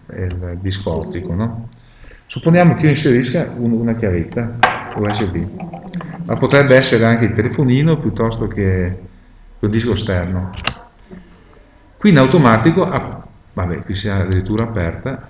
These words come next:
qui in automatico appar-, app-, appare una nuova icona, anzi no, scusate, questa. Questo è sempre il lettore di, di D V D, no? Questa prima n-, non c'era.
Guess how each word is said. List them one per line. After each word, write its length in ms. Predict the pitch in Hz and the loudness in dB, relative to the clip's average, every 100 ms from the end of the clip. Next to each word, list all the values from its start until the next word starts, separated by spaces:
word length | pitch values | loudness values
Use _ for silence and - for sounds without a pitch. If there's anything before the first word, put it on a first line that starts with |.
| 110 | -2
qui 120 | 165 | 2
in 80 | 175 | 6
automatico 560 | 120 160 123 117 120 175 | 6 6 4 4 2 0
appar-, 520 | 147 - 104 117 - | -2 -2 -2 -2 -4
app-, 440 | - - - - - - | -6 -6 -8 -8 -8 -6
appare 840 | 110 - - 104 101 123 160 - | -6 -4 -2 0 0 0 -2 -4
una 140 | 135 139 | -4 -2
nuova 280 | 110 107 113 | 0 2 0
icona, 560 | 110 104 95 98 90 - - - - - - | 0 0 2 2 0 -4 -8 -8 -6 -4 -2
anzi 280 | 107 107 101 | -2 -2 -2
no, 140 | 95 | -2
scusate, 460 | 95 95 92 90 - | -2 -4 -4 -6 -8
questa. 320 | 92 92 - - - - _ _ - - _ _ _ _ _ _ - | -6 -6 -10 -18 -20 -20 _ _ -20 -20 _ _ _ _ _ _ -6
Questo 220 | 127 117 | -2 0
è 20 | 104 | 0
sempre 260 | 107 107 | 0 0
il 60 | 98 | 0
lettore 500 | 92 101 98 92 95 | 0 0 2 2 0
di, 180 | 95 87 | -4 -4
di 180 | 95 92 | -4 -2
D 100 | 95 | 0
V 180 | 95 90 | -2 -2
D, 180 | 92 87 | -2 -2
no? 240 | 95 - - - _ _ | -8 -14 -20 -20 _ _
Questa 280 | 185 185 131 | 4 4 4
prima 340 | 147 147 139 | 2 2 2
n-, 200 | 123 120 | 2 0
non 140 | 120 117 | 2 2
c'era. 640 | 117 92 92 92 - | 2 2 2 0 -4